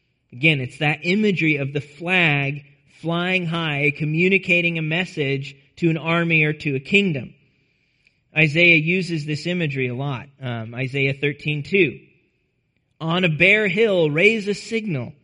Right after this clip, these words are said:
Cry aloud to them. Wave the hand for them to enter the gates of the nobles."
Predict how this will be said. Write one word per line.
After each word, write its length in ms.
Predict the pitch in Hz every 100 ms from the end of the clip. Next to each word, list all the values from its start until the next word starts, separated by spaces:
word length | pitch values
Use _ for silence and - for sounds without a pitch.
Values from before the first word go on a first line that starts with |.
| _ _ _
Cry 360 | - - 208 233
aloud 440 | 220 196 208 214
to 60 | 185
them. 260 | 160 143 - -
Wave 500 | 123 165 220 240 220
the 100 | 208
hand 520 | 175 - 214 214 180 151
for 100 | 165
them 220 | 170 165
to 80 | 160
enter 420 | 170 202 202 196
the 100 | 180
gates 540 | 147 175 180 - -
of 160 | 151 151
the 80 | 156
nobles." 640 | 160 170 147 92 - -